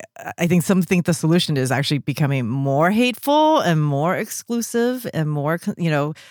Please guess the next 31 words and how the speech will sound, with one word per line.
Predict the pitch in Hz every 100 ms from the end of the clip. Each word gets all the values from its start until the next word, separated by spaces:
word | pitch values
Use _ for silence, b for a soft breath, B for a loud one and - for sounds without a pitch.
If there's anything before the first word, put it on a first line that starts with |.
| B -
conservative | 214 214 254 254 247 208 175
in | 165
the | 160
sense | - 160 156 -
of | 147 147 139 147 b b b b b -
just | 165 151 - - - _ _ _ _
politically, | 165 143 247 494 - - 117
right? | 127 139 156 202 208
And | - 156 151 151 143 - - 131
rather | 156 151 156
than | 143 143 131 127 107 - - _ -
whatever, | 147 147 - 139 135 135 123
you | 135
know, | 127 117
traditions | - - 135 135 - 127 123 127 135 135 - B B -
or | 127
morality, | 123 123 120 131 156 135 123 123
really, | 151 151 127
it's | 135 147
all | 143
kind | 143 139
of | 127
so | - - - - 143
mixed | 135 131 - 180
up | 165
with | 147 135 - -
kind | - 131
of | 120
white | 131 131 -
Christian | 139 - 127
nationalism. | 127 143 - 131 120 113 117 123